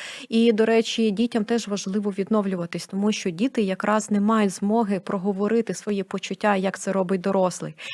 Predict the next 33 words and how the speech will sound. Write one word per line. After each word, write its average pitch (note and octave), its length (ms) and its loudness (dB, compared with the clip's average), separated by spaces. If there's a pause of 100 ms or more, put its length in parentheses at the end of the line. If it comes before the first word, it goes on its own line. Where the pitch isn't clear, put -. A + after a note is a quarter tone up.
(160)
І G3+ 480 4 (340)
діти, A#3 340 2
вони G3+ 500 2 (260)
більше, A3 760 2 (100)
ем, F#3+ 720 0 (280)
виражають A3+ 540 4
це - 180 0
у G#3 80 -4
поведінці, F#3 800 0 (100)
у F#3+ 100 -2
тому, G3 640 2 (240)
е, F#3+ 240 4
як A3 200 4
вони G#3+ 160 6
емоційно G#3 600 4
реагують F3+ 540 -4
на F3+ 80 -2
ті F#3 140 -6
чи F3+ 160 -4
інші E3 460 -6
речі. E3 380 -6 (100)
Але F3 320 -4
ми, G3+ 320 2 (120)
як G3 280 -4
мами, G#3+ 500 0 (260)
можемо G3+ 480 0
теж A3+ 260 -2
подбати G#3 580 -2
про F#3 180 -6
їхній F#3 400 -4
стан A#3 360 2
і G#3 60 2
дати F#3+ 400 -2